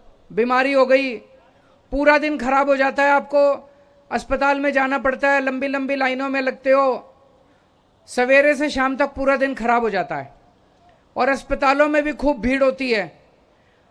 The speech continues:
तो हमने सोचा क्यों ना छोटे-छोटे मोहल्ला क्लिनिक पूरी दिल्ली में जगह-जगह,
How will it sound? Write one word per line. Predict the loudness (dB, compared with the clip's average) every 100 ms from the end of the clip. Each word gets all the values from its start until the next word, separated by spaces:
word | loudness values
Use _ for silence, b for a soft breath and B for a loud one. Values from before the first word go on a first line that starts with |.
| _
तो | 0
हमने | 2 2 0
सोचा | 2 2 4 2
क्यों | 0 -2
ना | -2 -2
छोटे-छोटे | 0 0 2 0 0 0
मोहल्ला | 0 0 0 0
क्लिनिक | -2 -2 -2 -4 -4
पूरी | -4 -4
दिल्ली | -4 -4 -2
में | -2 0
जगह-जगह, | 0 0 0 0 0 -2